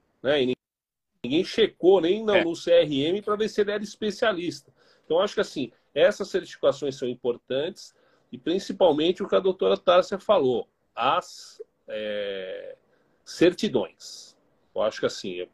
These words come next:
Speaker 1: pedi as certidões e, e,
Speaker 2: Tá.
Speaker 1: e, e lembro que, assim,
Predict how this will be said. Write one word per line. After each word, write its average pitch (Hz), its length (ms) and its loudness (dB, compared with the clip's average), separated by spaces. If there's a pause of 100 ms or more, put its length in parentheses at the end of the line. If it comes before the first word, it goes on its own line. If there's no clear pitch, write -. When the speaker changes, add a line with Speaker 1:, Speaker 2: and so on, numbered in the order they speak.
(140)
Speaker 1:
pedi 113 340 0
as 175 100 6
certidões 147 1080 4 (760)
e, 139 200 -6
e, 139 180 0
Speaker 2:
Tá. - 60 -6
Speaker 1:
e, 131 380 4
e - 20 0
lembro 185 320 6
que, 226 100 2
assim, 151 520 2